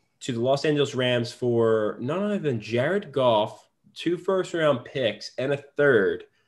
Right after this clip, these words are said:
Uh, came to a shock. We knew that there was gonna be a lot of quarterback shakeup in the N F L this offseason, including possibly Stafford after him and the Lions kind of agreed to, to pursue other options for him. I just didn't think this was gonna happen this early. What do you think about the trade, Bush?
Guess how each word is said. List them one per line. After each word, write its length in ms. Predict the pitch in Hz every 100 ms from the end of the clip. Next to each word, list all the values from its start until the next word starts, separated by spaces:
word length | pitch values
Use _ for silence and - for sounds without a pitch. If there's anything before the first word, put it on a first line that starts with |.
| _ -
Uh, 280 | 110 107 107
came 300 | - 190 208
to 100 | 196
a 40 |
shock. 440 | 160 165 160 156 127
We 100 | 120
knew 460 | 120 156 196 202
that 100 | 175
there 100 | 139
was 80 | 127
gonna 140 | 127
be 60 | 123
a 60 | 113
lot 220 | 120 135
of 100 | 139
quarterback 360 | 143 131 135
shakeup 440 | 127 139 123 131 123
in 60 |
the 100 | 117
N 80 | 120
F 120 | 123
L 140 | 123 120
this 140 | 120
offseason, 500 | 123 117 - 117 113
including 580 | 107 101 - 139 131 123
possibly 400 | 120 120 117 110
Stafford 560 | 107 - 113 117 120 113
after 540 | 101 104 - 101 - _
him 120 | - 127
and 20 |
the 60 | 117
Lions 300 | 113 110 104
kind 140 | 113
of 40 |
agreed 380 | 104 101 107 107
to, 180 | 107 101 - _ -
to 100 | 120
pursue 480 | 117 107 - 127 120
other 320 | 117 117 -
options 460 | 110 110 - 110 104
for 180 | 113
him. 60 | 110
I 100 | 110
just 220 | 120 127
didn't 240 | 262 269 262
think 160 | 233
this 120 | 196
was 160 | 165 160
gonna 140 | 185
happen 380 | 151 151 175 156
this 180 | 147 156
early. 300 | - 175 170
What 120 | 110
do 40 | 196
you 80 |
think 120 | 208 214
about 120 | 208
the 60 | 156
trade, 240 | 180 160
Bush? 280 | 95 104 -